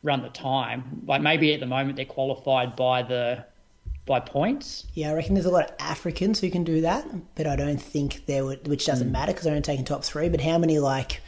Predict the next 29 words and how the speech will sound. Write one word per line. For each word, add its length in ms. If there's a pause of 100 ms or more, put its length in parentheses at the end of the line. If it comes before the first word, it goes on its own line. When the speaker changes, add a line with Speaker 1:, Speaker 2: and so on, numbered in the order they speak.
(420)
Speaker 2:
I 60
don't 80
know, 180 (220)
English, 480 (100)
Spanish, 600 (300)
New 140
Zealand, 440 (220)
like, 160
guys 340
who 100
are 40
in 180
that 280 (360)
same 320
category 360
as 120
Liam 360
who 100
are 60
trying 340
to 60
jump 320
up 340 (420)
would 180
be 120
new 420
to 180
that 180
list? 320